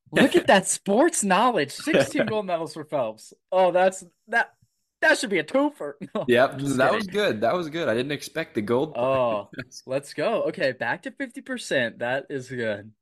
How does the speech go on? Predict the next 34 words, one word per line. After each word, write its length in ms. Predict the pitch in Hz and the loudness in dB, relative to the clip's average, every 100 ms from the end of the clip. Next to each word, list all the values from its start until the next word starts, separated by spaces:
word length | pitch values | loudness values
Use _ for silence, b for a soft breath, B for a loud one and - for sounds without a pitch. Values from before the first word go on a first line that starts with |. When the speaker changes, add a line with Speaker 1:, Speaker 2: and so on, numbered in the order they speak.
| _ | _
Speaker 1:
Keep 180 | - 196 | -4 -4
it 60 | 370 | -4
with 140 | 339 | -4
the 60 | 254 | -4
sports. 500 | - 220 190 156 180 | -2 4 4 4 4
<laughs> 20 | |
I 100 | 180 | 2
feel 160 | - 190 | 2 0
a 20 | |
lot 260 | 175 196 | 2 2
more 140 | 220 208 | 0 -4
Speaker 2:
<laughs> 60 | |
Speaker 1:
confident 420 | 190 160 139 143 135 | 0 0 0 -4 -6
with 120 | 143 | -2
those. 640 | 151 143 190 180 _ - _ _ _ _ B B B _ _ - 294 302 233 _ _ _ _ _ | -2 -2 -8 -10 _ -20 _ _ _ _ B B B _ _ -10 -6 -4 -6 _ _ _ _ _
Speaker 2:
Well, 300 | 113 135 139 110 | 2 4 4 2
that 340 | 107 143 156 | 2 2 2
was, 640 | 143 147 151 147 143 - - | 0 0 0 -2 -4 -10 -6
that 180 | 98 127 | -2 0
was 140 | 135 | 2
our 160 | 123 - | 4 2
only 360 | 107 117 139 143 | 0 0 -2 -4
sports 460 | - 123 113 - | -6 -2 -2 -4
one. 300 | 90 78 92 104 | -12 -12 -16 -16
Speaker 1:
Ooh, 280 | 107 107 95 98 | -14 -12 -12 -8
okay. 420 | 104 - 101 90 - - | -6 2 2 2 -4 -10
Speaker 2:
Here 80 | 113 | -6
we 80 | |
go. 140 | 107 95 | 0 2
Speaker 1:
Okay. 340 | 113 131 98 95 _ _ _ _ b _ | 4 2 0 -4 _ _ _ _ b _
Speaker 2:
On 160 | 101 131 | 2 2
to 80 | 139 | 2
question 400 | - 127 123 107 | 4 2 4 -4
seven. 560 | - 107 90 78 98 | 0 0 0 -6 -14